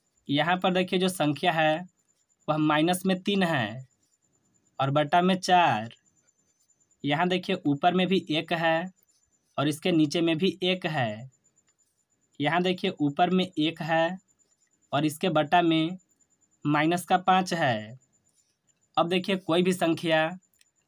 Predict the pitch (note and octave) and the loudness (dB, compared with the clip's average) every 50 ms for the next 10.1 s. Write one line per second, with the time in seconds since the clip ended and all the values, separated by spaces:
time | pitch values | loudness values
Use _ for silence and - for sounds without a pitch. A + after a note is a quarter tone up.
0 | _ - C#3 D3+ D3+ D3 F#3 F3+ F3+ - F#3+ F#3 F#3 F3+ G3+ F#3+ G3 F#3+ F#3 F3+ | _ -2 0 0 2 0 0 -2 0 0 2 2 2 2 2 0 0 0 2 0
1 | E3 C#3 C3+ A#2 G#2 G2+ G#2 B2+ - _ _ _ _ _ _ _ _ _ _ _ | 0 0 0 -2 -2 -4 -8 -16 -20 _ _ _ _ _ _ _ _ _ _ _
2 | _ _ _ _ _ C#3+ C3+ D3 D3 C#3+ F#3+ F3+ C#3+ D#3+ D#3 E3 F#3 F3+ - D#3+ | _ _ _ _ _ -6 -4 -4 -4 -2 -2 -2 0 0 2 2 0 0 0 0
3 | D3+ E3+ F#3 F#3 F3+ F3 - D3+ D3+ D3+ D3+ D#3+ F3+ F#3 - _ _ _ _ _ | 2 2 2 2 2 0 0 0 0 2 0 0 -4 -10 -18 _ _ _ _ _
4 | _ _ _ _ _ _ - D#3 D3+ D3+ G3+ F#3 F#3 F#3+ F#3 D#3+ D#3 D#3+ D#3+ F#3 | _ _ _ _ _ _ 0 0 0 0 0 2 2 2 2 0 0 0 0 0
5 | F#3+ F#3 G3 F#3+ F#3+ F#3 - F#3+ F3+ F#3 F3+ F3+ D#3+ C3+ A2 B2 C3+ - _ _ | 0 0 0 0 0 0 0 0 2 4 4 4 2 0 -2 -6 -10 -16 _ _
6 | _ _ _ _ _ _ _ _ _ _ _ - D3+ D3+ - - F#3+ F3+ F3+ F3+ | _ _ _ _ _ _ _ _ _ _ _ -2 -2 -2 0 0 0 2 4 4
7 | F#3 F#3 F3 D3+ D3+ D3+ D3 F3+ F3+ F3+ - F#3 F3+ D#3+ D3 D3+ D#3 D#3 D3 F#3 | 2 2 2 2 2 2 2 0 -2 0 0 0 0 0 0 0 0 0 0 -2
8 | F3+ E3+ - F3+ F#3 F#3 F#3 E3 C#3+ B2+ A2 G#2 A2 C3 - _ _ _ _ _ | -2 0 2 2 2 4 4 2 2 0 -2 -4 -8 -14 -20 _ _ _ _ _
9 | _ _ _ _ _ _ _ _ _ _ _ _ _ _ C#3 C#3+ D3+ C#3+ - F#3+ | _ _ _ _ _ _ _ _ _ _ _ _ _ _ -6 -6 -4 -2 -4 -4
10 | F#3 | -4